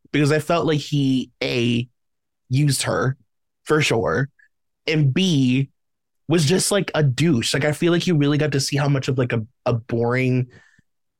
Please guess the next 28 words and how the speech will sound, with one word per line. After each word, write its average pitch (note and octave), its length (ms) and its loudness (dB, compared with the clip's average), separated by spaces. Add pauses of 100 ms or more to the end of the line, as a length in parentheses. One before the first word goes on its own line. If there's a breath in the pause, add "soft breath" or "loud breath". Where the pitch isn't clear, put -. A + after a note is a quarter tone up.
(180)
kind D#3+ 180 0
of, C#3+ 100 0
like, C3 200 0
lame A#2+ 460 2
douchebag C#3+ 680 -2
he E3+ 200 0
is. E3+ 420 0 (600)
And D3+ 140 0
I D3+ 100 -2
always C#3+ 420 2
wondered, B2+ 340 0
like, A#2 200 -4
what C3+ 240 0
is - 200 -6
it B3+ 60 -2
about C3 540 -2
him? G#2+ 420 -4 (480)
He F#3+ 120 0
seems G#3 400 0
so E3+ 560 0
opposite B2+ 680 -2
of A2+ 180 -2
Miley. G#2 500 -2
Like, G#2+ 180 -2
I A2+ 60 0
never A#2+ 320 0
understood A2+ 480 -2
it. D2+ 220 -2